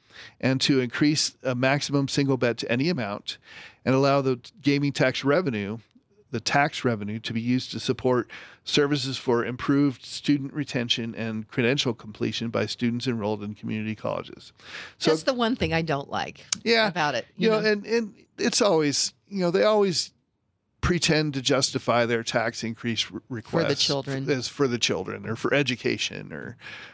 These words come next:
Speaker 1: whatever. And, and we, I think we've seen enough over time to know that that's just, uh, lip service and it doesn't actually work that way because they're always asking for more. And, you know, just as an aside, you know,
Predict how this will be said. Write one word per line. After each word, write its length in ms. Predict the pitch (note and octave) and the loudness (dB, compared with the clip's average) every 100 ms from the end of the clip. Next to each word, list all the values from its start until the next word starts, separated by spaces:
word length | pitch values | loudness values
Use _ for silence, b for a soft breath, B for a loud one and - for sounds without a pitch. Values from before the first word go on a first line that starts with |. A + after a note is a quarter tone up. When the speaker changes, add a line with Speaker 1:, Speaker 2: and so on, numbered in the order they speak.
| B | B
Speaker 1:
whatever. 480 | B2+ C3 G#2+ G#2+ A2+ | 2 2 2 -2 -4
And, 220 | A#2+ A2+ | -6 -2
and 300 | A2+ A2+ A#2 C3 | -2 -2 -6 -2
we, 240 | C3 C3+ | 0 2
I 120 | - D3 | 0 0
think 180 | E3 | 0
we've 180 | C#3+ C#3 | 2 0
seen 260 | - D3 C3+ | 2 2 2
enough 380 | C3+ B2+ B2 - | 0 0 -2 -2
over 220 | C3 B2+ | 0 0
time 320 | B2 B2 A2+ | 2 0 0
to 100 | A2+ | -4
know 180 | A#2 A2 | -2 0
that 140 | G#2+ G#2 | 0 0
that's 280 | A2+ G#2 - | 0 0 0
just, 320 | G#2+ - - | 0 -2 0
uh, 140 | G#2 | 0
lip 240 | G2+ A2+ - | 2 -2 0
service 420 | A#2+ G2 G2+ - | -2 0 -2 -4
and 280 | G#2+ G2+ - | -6 -8 -8
it 100 | G#2+ | -4
doesn't 300 | G2 G#2 G2 | -2 -2 -6
actually 320 | G#2+ - - | -6 -4 -2
work 240 | - - | -4 -4
that 180 | - - | -4 -2
way 220 | F2 G#2+ - B B | 0 -2 -4 B B
because 260 | D3 F#3 | 2 4
they're 140 | E3+ F3 | 4 4
always 260 | E3 C#3+ | 4 0
asking 320 | B2+ G#2+ - G#2 | -2 -4 -8 -14
for 120 | F#2 | -14
more. 300 | D2+ C#2+ - B B B | -10 -10 -10 B B B
And, 240 | B2+ C#3+ C3+ | 0 2 2
you 80 | E3+ | 2
know, 80 | C#3 | 2
just 200 | C3 B2+ | 2 2
as 140 | C#3+ | 2
an 80 | B2+ | 0
aside, 460 | B2 - A#2 A2 A2+ B B B B _ _ _ | -2 2 2 2 -2 B B B B _ _ _
you 140 | - C#3 | -2 -2
know, 160 | G2+ | -2